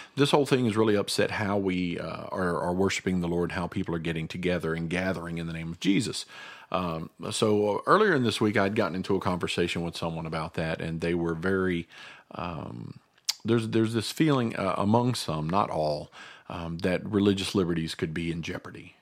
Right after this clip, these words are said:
And, um, and I don't really think that's the case. Uh, I think the, um, the Department of Justice came out this week and said that states have to be very careful, um, on what they're doing to limit, uh, church gatherings. There's been some that have had the drive-in church. Have you heard of that one?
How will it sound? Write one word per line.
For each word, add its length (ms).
And, 380
um, 420
and 160
I 60
don't 180
really 180
think 200
that's 200
the 100
case. 460
Uh, 260
I 140
think 240
the, 300
um, 460
the 200
Department 400
of 60
Justice 360
came 180
out 140
this 180
week 180
and 120
said 220
that 220
states 400
have 180
to 80
be 100
very 240
careful, 560
um, 400
on 180
what 160
they're 140
doing 300
to 120
limit, 600
uh, 220
church 340
gatherings. 600
There's 200
been 160
some 240
that 120
have 180
had 220
the 60
drive-in 500
church. 340
Have 120
you 60
heard 120
of 60
that 120
one? 120